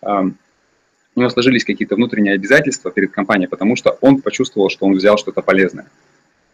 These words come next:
Вот, это про воронку лидогенерации.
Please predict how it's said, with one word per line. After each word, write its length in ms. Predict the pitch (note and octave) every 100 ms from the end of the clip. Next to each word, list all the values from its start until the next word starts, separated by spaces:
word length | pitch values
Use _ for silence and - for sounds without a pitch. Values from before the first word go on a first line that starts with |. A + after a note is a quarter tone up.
| _ _ _ _ _ _ - _ _
Вот, 260 | B2 G2+ -
это 240 | D3+ F#3+
про 340 | - B2+ C#3+ -
воронку 380 | G#2+ A2+ C3+ C3+
лидогенерации. 760 | A#2 A2 G#2+ G#2+ G#2 F#2 -